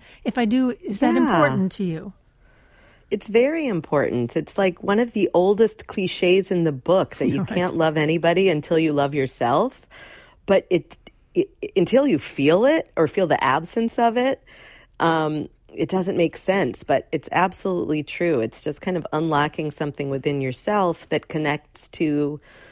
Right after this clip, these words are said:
Speaker 2: what is wonderful about other people. And if you can't see anything wonderful in yourself or, or don't, or you feel ashamed of the things that maybe you should feel excited and, you know, proud of,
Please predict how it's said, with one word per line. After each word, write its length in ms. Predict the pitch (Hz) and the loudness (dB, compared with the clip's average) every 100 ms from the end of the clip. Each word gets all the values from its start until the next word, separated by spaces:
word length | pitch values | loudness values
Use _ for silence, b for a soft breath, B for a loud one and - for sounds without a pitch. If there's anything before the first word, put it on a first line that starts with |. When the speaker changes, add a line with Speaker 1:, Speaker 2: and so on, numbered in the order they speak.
| B B _ | B B _
Speaker 2:
what 300 | 117 147 151 | -4 0 4
is 400 | 151 147 135 - - | 4 4 0 -10 -8
wonderful 640 | 135 151 143 147 - 135 | -2 0 2 0 0 -2
about 240 | 135 139 | 0 0
other 240 | 135 135 127 | 0 0 -4
people. 500 | - 247 - 127 117 | -2 -4 -2 -6 -4
And 100 | 120 | -6
if 120 | 131 | -4
you 80 | 156 | -8
can't 400 | - 208 185 - | -4 -4 -4 -6
see 340 | - - 202 208 | -12 -6 0 0
anything 440 | 151 131 143 139 | 0 -2 -4 -2
wonderful 440 | 139 139 131 135 | -2 -4 -4 -2
in 120 | 135 131 | -2 -2
yourself 720 | 123 - 202 196 135 135 - | -4 -4 -2 0 0 -2 -2
or, 240 | 131 131 B B B B - | -2 -2 B B B B -2
or 160 | 135 | -2
don't, 420 | 135 156 151 139 - - | 2 0 0 -2 -6 -2
or 120 | 139 | 0
you 120 | 131 | 0
feel 240 | - 165 | 0 2
ashamed 760 | 139 - - 147 190 208 143 127 | 2 -2 -2 2 4 2 2 0
of 140 | 123 | -2
the 100 | 135 | -4
things 460 | - 135 131 127 123 | -2 0 0 -2 -2
that 120 | 131 | -2
maybe 260 | 131 139 131 | 0 -2 -2
you 120 | 123 | -4
should 420 | - - 185 202 | -4 0 0 0
feel 540 | - 127 117 110 113 - | -6 -2 0 0 -2 -4
excited 580 | 135 - 117 123 127 117 | -8 -4 0 2 2 0
and, 320 | 127 123 - _ - _ | -2 -6 -12 _ -20 _
you 80 | 139 | -6
know, 320 | 117 - 82 - _ | -6 -6 -10 -12 _
proud 340 | - 101 117 | -4 0 2
of, 360 | 127 113 139 - | 2 0 -2 -8